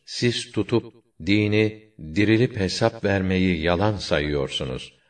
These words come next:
Halbuki yanınızdan ayrılmayan muhafızlar var.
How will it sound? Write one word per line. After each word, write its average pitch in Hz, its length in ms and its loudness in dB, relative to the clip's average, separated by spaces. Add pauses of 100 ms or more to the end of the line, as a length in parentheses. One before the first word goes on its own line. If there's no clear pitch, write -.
Halbuki 95 480 -2
yanınızdan 95 760 0
ayrılmayan 92 680 2
muhafızlar 80 800 -2
var. 65 360 -6